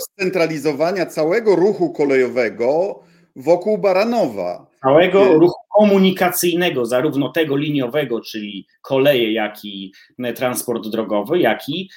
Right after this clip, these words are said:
Speaker 2: lotniczego. Konsekwencje dla regionów będą bardzo negatywne, a mówię tu
Speaker 1: Ale
Speaker 2: o regionalnych portach lotniczych,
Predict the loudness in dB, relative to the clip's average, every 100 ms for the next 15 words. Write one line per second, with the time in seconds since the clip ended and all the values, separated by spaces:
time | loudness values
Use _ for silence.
0 | -12 0 2 4 0 -6 -8 -14 -20 _
1 | _ -8 -6 -4 -2 0 2 0 0 2
2 | 2 0 -2 -4 -4 -4 -2 -6 -8 _
3 | -10 0 2 2 2 2 2 2 2 0
4 | -2 -6 -8 -2 -2 0 -2 0 4 4
5 | 6 4 4 2 0 2 0 2 -2 -4
6 | -8 -8 -8 -6 -6